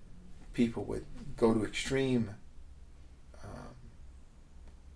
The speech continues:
e-, extreme contortionist type movements to avoid that person, let them know they were avoiding them. This is sick.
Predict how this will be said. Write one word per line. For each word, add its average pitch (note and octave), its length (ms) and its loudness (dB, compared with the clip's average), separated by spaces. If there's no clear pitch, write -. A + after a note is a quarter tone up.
e-, A#2+ 400 -2
extreme B2+ 500 4
contortionist B2 840 4
type - 240 4
movements A2+ 460 4
to A2+ 160 2
avoid A#2+ 460 8
that - 240 -2
person, - 380 0
let A2+ 120 6
them G2+ 140 -2
know A2+ 180 6
they A#2 140 -2
were G#2 140 -4
avoiding B1 480 -2
them. - 120 -8
This - 240 2
is A#2 100 -2
sick. - 460 -2